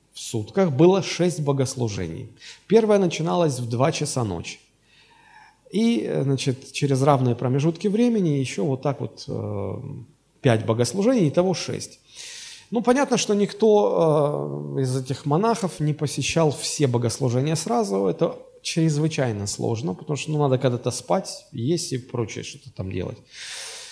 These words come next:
Лютер посещал каждое богослужение из этих шести, каждый божий день.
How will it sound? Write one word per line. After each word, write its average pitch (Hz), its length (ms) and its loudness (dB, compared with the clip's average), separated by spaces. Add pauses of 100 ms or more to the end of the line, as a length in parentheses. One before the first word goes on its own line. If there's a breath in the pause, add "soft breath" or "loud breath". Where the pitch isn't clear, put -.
(220 loud breath)
Лютер 175 420 6
посещал 160 800 2
каждое 156 460 2
богослужение 123 1120 0
из 110 160 -2
этих 113 260 -2
шести, - 420 -6 (160)
каждый 170 600 4
божий 127 600 4
день. 101 480 -6